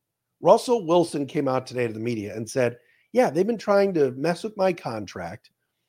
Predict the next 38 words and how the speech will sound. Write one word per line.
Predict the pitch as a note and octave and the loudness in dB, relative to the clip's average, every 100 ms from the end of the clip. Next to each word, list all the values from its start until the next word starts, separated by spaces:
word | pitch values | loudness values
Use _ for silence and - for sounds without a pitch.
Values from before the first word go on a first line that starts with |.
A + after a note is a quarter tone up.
| _ _ _ - | _ _ _ -4
and | C#3 C3 | 0 2
the | |
N | D3 | 2
F | F#3 | 4
L | G3+ F#3+ | 6 6
Players | E3 F3 E3+ | 6 2 2
Association | D#3+ - B2 A2+ A#2 G#2+ A2+ | 0 -2 -2 -2 -8 -10 -6
had | A#2 | -6
to | G#2+ | -6
come | - G#2 | -10 -10
in. | F#2+ B2 _ _ _ _ | -10 -14 _ _ _ _
They | D#3+ | 0
wanted | G#3 A#3 A3+ | 4 6 6
him | G#3+ G#3+ | 6 6
to, | G3 | 8
like, | F#3+ E3+ E3 _ _ _ _ E3 | 8 6 -2 _ _ _ _ 2
get | G3+ | 4
rid | G#3 G3 | 6 4
of | |
his | F3 | 2
injury | F3 G3 F#3+ D3+ | 2 2 2 2
designation | B2 A#2 A#2 A2 A2 B2+ | 2 0 -6 -6 -6 -4
and | B2 | 0
injury | E3 E3 B2+ | 0 0 -2
settlement | - A#2 A2+ A2 | -2 -2 -2 -4
stuff | A#2+ | -4
in | B2 | -4
his | G#2+ | -6
contract, | - E3 F3+ A#2 G#2+ _ _ _ _ - | -2 0 0 -2 -14 _ _ _ _ 4
or | F#3 A3 | 8 10
they | G#3 | 8
threatened | F3+ G#3+ A3+ | 6 4 6
to | F#3+ | 4
bench | C#3+ A#3 D#4 | 8 8 8
him | E3+ B2+ | 0 -4
weeks | G#2+ - | -8 -12
ago | A2+ G#2 - _ _ _ | -12 -12 -14 _ _ _
<coughs> | G3+ - - - - | 2 2 -8 -2 0